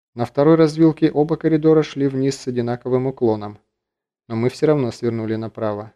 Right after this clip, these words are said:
из принципа. Третья развилка предоставила нам еще больше выбора, целых четыре варианта пути. "Это уже издевательство какое-то", — сказал я.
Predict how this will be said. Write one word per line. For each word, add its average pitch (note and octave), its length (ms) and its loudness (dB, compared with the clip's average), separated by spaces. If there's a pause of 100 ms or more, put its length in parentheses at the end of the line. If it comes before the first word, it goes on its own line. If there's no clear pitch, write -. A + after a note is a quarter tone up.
(380)
из C#3+ 160 -14
принципа. A2+ 600 -10 (1500)
Третья E3 320 2
развилка F#3 460 4
предоставила D#3+ 600 2
нам D#3 220 -4
еще D3 260 -2
больше A2 360 -2
выбора, G#2+ 440 -8 (460)
целых A2+ 300 0
четыре - 360 -2
варианта G#2 440 -6
пути. G#2+ 400 -16 (1800)
"Это B2 180 -6
уже B2 200 4
издевательство C3 640 -2
какое-то", — G#2+ 420 -8
сказал A2+ 400 -4
я. G#2 260 -10